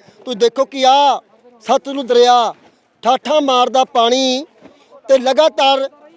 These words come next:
ਇਲਾਕੇ ਦੇ ਲੋਕਾਂ ਨੂੰ ਡਰਾ ਰਿਹਾ ਸੀ ਕਿ ਮੈਂ ਬੰਨ ਤੋੜ ਕੇ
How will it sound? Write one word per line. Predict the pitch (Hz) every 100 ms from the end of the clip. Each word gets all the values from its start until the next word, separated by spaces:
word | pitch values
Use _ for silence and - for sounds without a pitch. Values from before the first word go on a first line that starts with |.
| -
ਇਲਾਕੇ | 247 254 254 302
ਦੇ | 294
ਲੋਕਾਂ | 254 254 262 277
ਨੂੰ | 262
ਡਰਾ | 247 233
ਰਿਹਾ | 240 254
ਸੀ | - 262 247 175 _ - - - -
ਕਿ | 269
ਮੈਂ | 277 277
ਬੰਨ | 190 240 320
ਤੋੜ | 285 262 247
ਕੇ | 247 254 247 254